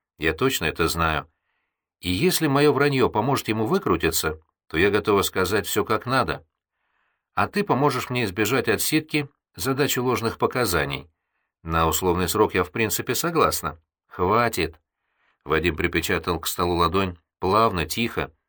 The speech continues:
но Татьяна всё равно вздрогнула, вжала голову в плечи и пугливо поглядела на него.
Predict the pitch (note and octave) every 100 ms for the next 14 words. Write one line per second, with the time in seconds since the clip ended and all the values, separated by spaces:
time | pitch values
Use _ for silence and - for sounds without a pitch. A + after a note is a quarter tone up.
0 | _ _ D#2 D#2 F2+ E2 G2 G2 - F#2
1 | F#2+ E2+ E2+ B2+ F2 D2+ C#2+ - _ _
2 | _ - D2 G2 F2+ E2 F2 E2+ E2 -
3 | G2 A2+ - A2+ - _ _ _ _ G#2
4 | G2+ G#2+ G#2 G#2+ G2 G2 G2 A2+ F#2 D#2+
5 | D2+ D#2 D2+ D2+ D#2